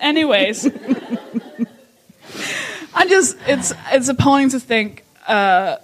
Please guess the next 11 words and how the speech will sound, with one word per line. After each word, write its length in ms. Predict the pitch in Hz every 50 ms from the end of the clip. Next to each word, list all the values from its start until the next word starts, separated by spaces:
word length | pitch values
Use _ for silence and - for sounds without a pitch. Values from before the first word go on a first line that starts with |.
| _ _ _ _ _ _ _ _ _ _ _ _ _ -
that 120 | 214 208
not 120 | 214 208 202
everyone 320 | 196 190 190 185 185 185
can 120 | 185 202 190
get 200 | 156 151 - - _ _ - _ - _ 254 - _ -
help, 300 | 208 190 156 - - - - _ _ - - - -
psychological 520 | - - 208 185 196 170 165 165 170 170 165
help. 220 | 160 139 - - _ _
That 160 | - 202 196
is 160 | 196 185 - -
absolutely, 800 | - 196 - - - 196 180 180 - - 175 175 170 165 170